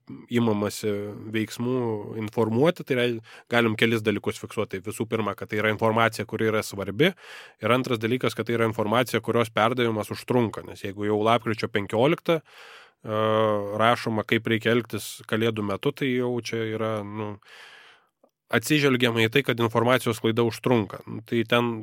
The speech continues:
tam įsakyme, a, rašoma, kad „įsakau švenčių metu vengti bereikalingo vaikščiojimo, laikytis kuo ramiau. Švenčių metu priešai sustiprina sekimą ir pasinaudodami kovotojų neatsargumu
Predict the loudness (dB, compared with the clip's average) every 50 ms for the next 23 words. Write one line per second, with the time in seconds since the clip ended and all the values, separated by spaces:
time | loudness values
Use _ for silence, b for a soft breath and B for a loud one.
0 | 0 2 2 2 2 0 2 2 2 2 0 -2 -2 0 0 2 2 2 0 -2
1 | -4 -6 -6 -6 -4 -4 -4 -4 -4 -6 -6 -4 2 4 4 4 4 2 0 -6
2 | -8 -8 -10 -12 -20 B B B B B B B -4 0 0 4 4 4 4 6
3 | 4 4 4 4 2 0 2 2 2 2 2 2 4 6 4 4 4 2 -2 -4
4 | 2 2 4 4 4 2 2 2 2 2 2 2 0 4 4 6 6 6 4 2
5 | 0 -2 0 2 2 4 4 4 2 2 -2 -2 -2 -4 -4 -2 0 2 4 4
6 | 4 2 2 0 0 -2 -8 _ -8 0 2 2 2 2 0 0 0 0 2 2
7 | 2 0 2 2 4 4 4 4 2 0 0 0 -6 -6 -4 -4 -2 -2 0 -2
8 | -2 -2 -4 -6 -8 -2 0 0 2 2 2 0 0 -4 -2 0 -2 -2 0 0
9 | -2 -2 0 0 0 0 0 0 -2 -2 0 -2 -2 0 0 -2 0 0 -2 0
10 | 0 0 -2 0 -2 -4 -2 -2 -2 -2 0 0 -2